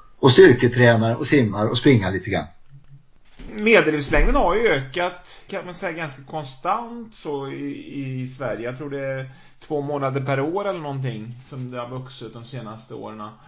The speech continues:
Speaker 2: Tror du att det kommer accelerera?
Speaker 1: Ja, det tror jag.
Speaker 2: Ja.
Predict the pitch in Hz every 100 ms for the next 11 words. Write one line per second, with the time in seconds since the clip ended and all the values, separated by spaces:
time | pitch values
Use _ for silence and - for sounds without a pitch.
0 | - 160 147 147 - 240 214 202 175 151
1 | 123 - 165 156 143 117 117 135 233 208
2 | 180 - - - - - - - - 180
3 | 208 156 113 - - 131 135 147